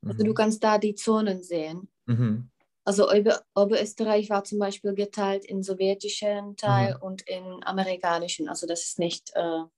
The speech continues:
Speaker 1: ja, das ist nur für die Info. Mhm. So, was, was weißt du? Was ist die Hauptstadt?
Speaker 2: Äh, Wien.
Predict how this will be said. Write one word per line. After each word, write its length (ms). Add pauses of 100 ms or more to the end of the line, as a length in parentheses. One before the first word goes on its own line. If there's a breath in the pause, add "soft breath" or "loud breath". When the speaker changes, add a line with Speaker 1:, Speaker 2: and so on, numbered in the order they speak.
(320)
Speaker 1:
ja, 160
das 200
ist 140
nur 140
für 120
die 160
Info. 340 (180)
Mhm. 320 (600 soft breath)
So, 320
was, 260
was 240
weißt 320
du? 100
Was 220
ist 240
die 160
Hauptstadt? 760 (1800 soft breath)
Speaker 2:
Äh, 60 (400)
Wien. 440